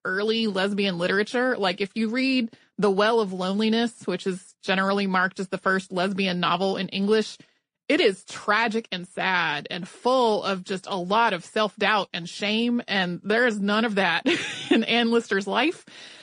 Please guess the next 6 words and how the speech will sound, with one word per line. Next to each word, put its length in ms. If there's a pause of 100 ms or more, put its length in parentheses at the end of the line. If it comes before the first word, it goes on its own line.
(140)
Uh, 400 (280)
probably 480
because 420
she 180
lived 580
before 840